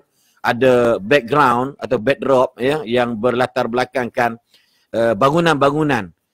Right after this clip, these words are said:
mahat atau madrasah ataupun saya panggil dulu zaman terkenal, zaman Ustaz Zainuddin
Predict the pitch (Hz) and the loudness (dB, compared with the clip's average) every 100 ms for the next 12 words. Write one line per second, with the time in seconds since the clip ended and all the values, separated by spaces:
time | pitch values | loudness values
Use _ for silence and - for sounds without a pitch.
0 | _ - 131 147 160 - 131 131 117 135 | _ -8 -4 -2 -2 -2 -2 -2 0 0
1 | 131 - 170 160 - 110 120 120 123 123 | -2 0 0 0 -6 -10 -8 -6 -6 -4
2 | 120 123 123 131 127 123 131 135 120 120 | -4 -2 -2 0 0 0 -2 -2 -2 -4
3 | 123 120 - 120 127 123 107 107 107 - | -6 -8 -6 -2 -2 -2 -2 -2 -4 -2
4 | 113 - _ _ _ _ 107 123 123 120 | -4 -4 _ _ _ _ -4 -2 2 0